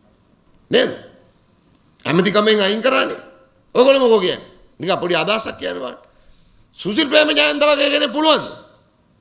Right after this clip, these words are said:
බෑ. අන්න මේ පැත්තෙන් බෑ යන්න කියුණා.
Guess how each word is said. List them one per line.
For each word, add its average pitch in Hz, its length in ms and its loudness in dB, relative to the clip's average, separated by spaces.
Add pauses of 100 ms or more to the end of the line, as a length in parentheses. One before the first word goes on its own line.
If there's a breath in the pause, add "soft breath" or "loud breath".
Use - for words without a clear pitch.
(800)
බෑ. 151 320 0 (200)
අන්න 139 160 -10
මේ 147 160 -6
පැත්තෙන් 156 280 -6
බෑ 143 220 0
යන්න 143 140 -4
කියුණා. 113 360 -10